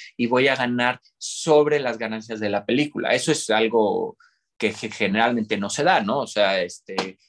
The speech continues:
en el, por ejemplo, en, en este,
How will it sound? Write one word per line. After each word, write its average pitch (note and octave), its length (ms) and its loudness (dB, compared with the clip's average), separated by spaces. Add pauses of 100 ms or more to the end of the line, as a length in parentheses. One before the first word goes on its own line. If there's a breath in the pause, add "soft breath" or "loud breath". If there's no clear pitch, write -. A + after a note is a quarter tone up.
(140)
en A2 160 -2
el, G#2+ 120 -4
por A2 100 0
ejemplo, A2+ 340 0
en, G2 300 -2 (880)
en B2 220 -2
este, G#2+ 760 0